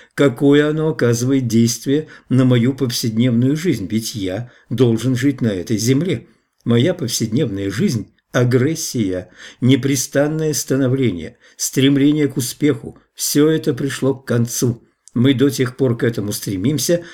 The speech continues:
пока не поймем великого смысла сегодняшнего дня. Бом. Претворяя его в повседневной жизни, хорошо бы применить его к проблеме сострадания.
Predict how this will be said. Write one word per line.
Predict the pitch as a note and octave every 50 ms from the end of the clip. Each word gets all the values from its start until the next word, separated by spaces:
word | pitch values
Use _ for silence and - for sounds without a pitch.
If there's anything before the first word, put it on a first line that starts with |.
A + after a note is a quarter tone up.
| - - _ _ -
пока | C3 C3 A#2+ - B2+
не | A#2 A#2 A2+
поймем | - A#2+ G#2+ G#2 A#2 A#2+ G#2+
великого | G2+ A2+ G2+ G#2 A2 A2 - A#2+ G#2+ G#2
смысла | G2+ - - A#2 A2 D#3 D#3+ - - G2+ F2 E2 - _ _ _ -
сегодняшнего | - - - B2+ A2+ G2 F2+ G#2+ C#3+ C3+ A#2+ C3 C#3 B2 - - A#2+ B2+ A2+ G#2+
дня. | A2+ A#2 G#2 F2+ E2+ E2+ - - _ _ _ _ _ _ _ _ _ _ _ -
Бом. | C3 A2+ A#2 A#2+ G2+ F#2 - - _ _ _ _ _ _
Претворяя | - C3+ B2+ A#2+ B2 A#2+ B2 A#2 B2 C3 C3+
его | C3 B2 B2 B2+ A#2 B2 A#2+
в | B2
повседневной | - C3+ A2+ - - B2 G#2+ A2+ A#2 A#2+ A#2 A#2 A#2+ B2
жизни, | A#2 G#2+ D3+ F3 D3 A#2 G2+ F2+ - - - - - - -
хорошо | - C#3+ B2+ B2 A#2 - - G#2+
бы | F#2+ A2 A2
применить | - B2 A#2 B2+ C3+ C#3+ C#3+ C#3 -
его | D#3+ D#3 D#3+ E3 E3 - - - -
к | - -
проблеме | - B2+ A#2 G#2 G#2+ G2+ G2 F#2 G2 G#2 A2+ A#2 - -
сострадания. | - - - B2 B2 - - A#2 A#2 G#2+ G#2 C3+ F#3 G3 A#2+ F2 - -